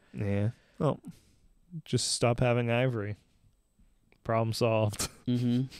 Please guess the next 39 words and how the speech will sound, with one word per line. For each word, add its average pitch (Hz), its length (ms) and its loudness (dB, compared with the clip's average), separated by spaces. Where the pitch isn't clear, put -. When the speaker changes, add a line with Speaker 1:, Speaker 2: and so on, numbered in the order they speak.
Speaker 1:
The 120 540 6
Speaker 2:
Then 139 180 6
we 139 80 8
have 143 120 8
a 135 80 8
really 135 180 8
Speaker 1:
Oh - 40 12
Speaker 2:
racist 131 380 10
Speaker 1:
my - 120 4
Speaker 2:
scene. 131 280 6
Speaker 1:
God, 135 340 8
this 165 160 8
scene 226 340 6
is, 101 540 2
whew. 403 220 12
This 190 200 10
is 226 160 8
terrible. 139 680 8
Speaker 2:
Yeah, 135 220 12
we 139 60 12
have 147 120 10
a 143 60 8
really 156 260 10
racist 135 500 8
moment 120 480 6
where 113 580 6
they, 120 440 6
they 117 360 4
go, 123 340 6
they 120 140 6
find 123 340 6
the 120 80 6
jungle 120 580 4
monster, 107 640 0
which 104 160 -2
is, 104 160 -2
like, 104 240 0
a 101 80 -2
fucking, 107 640 -2